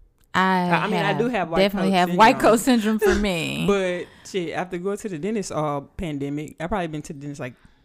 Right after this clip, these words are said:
Speaker 2: twelve times. I'm having a procedure at the end of the month, so.
Speaker 1: And now that you told me what happened to your mom's friend, I'm gonna go to the dentist and be all, like, spooked and
Speaker 2: Oh,
Speaker 1: shit.
Speaker 2: yeah.
Speaker 1: 'Cause at
Speaker 2: Stuff
Speaker 1: fir-
Speaker 2: happens, though.
Speaker 1: Stuff do happen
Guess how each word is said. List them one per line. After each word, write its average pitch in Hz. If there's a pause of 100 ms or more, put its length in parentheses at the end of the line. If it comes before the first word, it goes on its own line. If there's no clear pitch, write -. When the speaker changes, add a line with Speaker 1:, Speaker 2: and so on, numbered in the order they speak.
(180)
Speaker 2:
twelve 170
times. 135
I'm 156
having 147
a -
procedure 147
at 135
the -
end 131
of 120
the 110
month, 131
so. 143 (320)
Speaker 1:
And 202
now 208
that 233
you 220
told 196
me 185
what 185
happened 175
to 180
your 170
mom's 165
friend, 175 (1160)
I'm 202
gonna 196
go 180
to 185
the 180
dentist 170
and 170
be 170
all, 170
like, 165
spooked 160
and 143
Speaker 2:
Oh, 165
Speaker 1:
shit. 98 (220)
Speaker 2:
yeah. - (300)
Speaker 1:
'Cause 196
at 190
Speaker 2:
Stuff -
Speaker 1:
fir- 220
Speaker 2:
happens, -
though. - (460)
Speaker 1:
Stuff 415
do 185
happen -